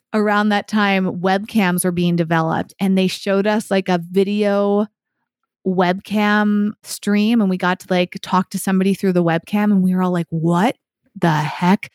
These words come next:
But it was, like, horrible quality, but nobody had that. I mean, this was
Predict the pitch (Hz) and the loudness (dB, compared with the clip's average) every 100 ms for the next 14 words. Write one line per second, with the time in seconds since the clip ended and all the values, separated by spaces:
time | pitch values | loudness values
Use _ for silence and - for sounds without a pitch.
0 | _ - 233 208 196 - 247 254 294 262 | _ -2 0 2 0 -2 -2 0 0 -2
1 | 240 226 208 190 180 135 180 - _ - | -2 -2 0 0 -2 -4 -8 -10 _ -4
2 | 196 262 302 330 320 277 320 392 277 208 | -2 0 0 0 0 2 0 0 -2 -2
3 | 170 - 240 254 285 - 240 | -2 0 0 2 0 0 -2